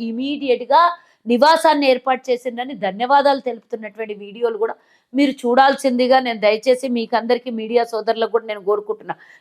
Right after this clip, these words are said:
ఎందుకంటే ఒక్కొక్క చోట నేను ఇందాకనే చెప్పిన, వందకు వంద శాతం ఎవరికి కూడా ఏ ప్రభుత్వం వచ్చినా కూడా న్యాయం చేయలేదు. కానీ వందలో తొంభై శాతం అన్యాయం చేసే ప్రభుత్వం ఉండొద్దు అనేది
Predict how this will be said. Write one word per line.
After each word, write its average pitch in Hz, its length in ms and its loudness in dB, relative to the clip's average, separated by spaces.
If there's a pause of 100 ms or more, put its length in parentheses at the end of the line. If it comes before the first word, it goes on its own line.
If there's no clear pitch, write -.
ఎందుకంటే 294 380 2
ఒక్కొక్క 294 320 4 (120)
చోట 269 160 2
నేను 262 220 -2
ఇందాకనే 269 380 2
చెప్పిన, 214 320 -4
వందకు 247 380 0
వంద 254 200 2
శాతం 240 360 -2
ఎవరికి 220 280 -4
కూడా 254 180 2 (400)
ఏ 220 220 6 (100)
ప్రభుత్వం 302 500 2
వచ్చినా 254 320 -2
కూడా 269 260 -2
న్యాయం 226 220 2
చేయలేదు. 220 400 -4
కానీ 254 280 0
వందలో 240 440 2 (440)
తొంభై 247 260 4
శాతం 320 340 4
అన్యాయం 302 400 0
చేసే 285 220 0
ప్రభుత్వం 254 500 -2
ఉండొద్దు 233 520 2
అనేది 220 340 -6